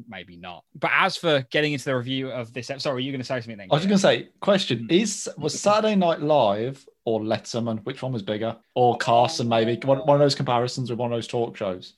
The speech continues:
Speaker 1: Ooh, well, I've, I've, I've, that's a great question to ask listeners. I mean, I, I could not pretend to know. I feel like Carson was huge. Letterman is big, but I mean, I, I don't know if you,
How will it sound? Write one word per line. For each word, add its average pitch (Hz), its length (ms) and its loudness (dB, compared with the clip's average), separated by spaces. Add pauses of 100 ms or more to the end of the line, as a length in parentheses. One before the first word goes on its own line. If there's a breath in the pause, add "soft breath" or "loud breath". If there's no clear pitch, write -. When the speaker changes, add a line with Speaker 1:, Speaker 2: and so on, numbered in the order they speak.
Speaker 1:
Ooh, 131 540 -8
well, 143 300 4
I've, 160 120 2
I've, 151 160 2
I've, 151 340 0 (220)
that's 151 200 -2
a 143 40 -2
great 135 360 0
question 127 220 -4
to 123 80 -6
ask 123 200 -4
listeners. 120 420 -4
I 120 60 -8
mean, 120 140 -6
I, 123 260 -2 (160)
I 120 60 -2
could 120 180 -6
not 127 220 -2
pretend 123 460 -4
to 113 180 -6
know. 107 200 -4
I 123 60 -2
feel 165 160 0
like 151 200 0
Carson 135 540 0
was 120 120 -4
huge. 104 720 -6 (160)
Letterman 196 440 0
is 175 280 -6
big, 139 400 -8
but 104 80 -8
I 131 40 -6
mean, 156 120 -6
I, 147 100 -6
I 170 40 -8
don't 175 180 -8
know 196 80 -6
if 196 120 -12
you, 190 140 -8